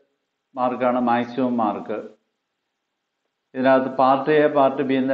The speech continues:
രണ്ടായിട്ട് തിരിച്ചിട്ടുണ്ട്. പാർട്ട് എയിൽ പതിനഞ്ച് ചോദ്യങ്ങളാണ് തരുന്നത്. അതിൽ നിന്ന് പത്തെണ്ണം എഴുതണം. രണ്ടര മാർക്കാണ് ഒരെണ്ണത്തിന്. അതുപോലെ തന്നെ പാർട്ട് ബിയിൽ എസ്സേ ചോദ്യങ്ങൾ, എട്ട് എസ്സേ ചോദ്യങ്ങൾ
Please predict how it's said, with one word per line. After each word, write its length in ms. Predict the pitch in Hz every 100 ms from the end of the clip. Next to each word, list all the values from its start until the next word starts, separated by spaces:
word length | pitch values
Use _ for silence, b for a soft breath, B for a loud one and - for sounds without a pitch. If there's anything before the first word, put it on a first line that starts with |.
| 127
രണ്ടായിട്ട് 360 | 120 131 131 117
തിരിച്ചിട്ടുണ്ട്. 500 | 113 110 131 127 117 107
പാർട്ട് 280 | 113 120 127
എയിൽ 260 | 120 131 127 131 127 - _ _ _ _ _ _
പതിനഞ്ച് 360 | 117 123 139 135 135
ചോദ്യങ്ങളാണ് 560 | 117 117 123 123 113 107
തരുന്നത്. 320 | 104 101 110 110
അതിൽ 140 | 107 117
നിന്ന് 240 | 117 113 139 - _ _ _ _ _ _ _ 123
പത്തെണ്ണം 380 | 120 151 139 127
എഴുതണം. 320 | 110 110 117 117
രണ്ടര 260 | 110 113 120 117
മാർക്കാണ് 440 | 110 107 104 98 98
ഒരെണ്ണത്തിന്. 500 | 98 95 98 101 95 - - _ _ _ _ _ _
അതുപോലെ 340 | 127 139 143 147
തന്നെ 240 | 143 143 143 143 - _ _ _ _ _ _ _ -
പാർട്ട് 280 | 135 135 151
ബിയിൽ 220 | 135 143 139 123
എസ്സേ 280 | - 143 131 - - _ _ _ _
ചോദ്യങ്ങൾ, 420 | 123 120 123 117 110 - - _ _ _ _ _ _ _
എട്ട് 240 | 120 113 165
എസ്സേ 240 | 147 - 143 143 -
ചോദ്യങ്ങൾ 380 | 131 127 131